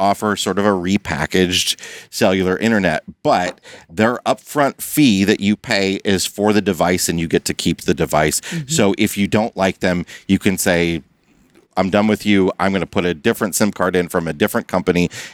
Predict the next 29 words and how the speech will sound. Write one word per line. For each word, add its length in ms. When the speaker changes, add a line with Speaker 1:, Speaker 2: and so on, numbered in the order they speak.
Speaker 1:
and 140
move 220
on," 380
as 140
opposed 340
to 40
the 140
other 220
companies 560
that 100
are 60
like, 260
two-year 320
contract, 800
uh, 200
Speaker 2:
Yeah. 200
Speaker 1:
and, 300
and, 280
but 240
you 100
still 320
also 400
have 260
a 80
four 200
hundred 320
dollar 260
upfront 540
fee. 300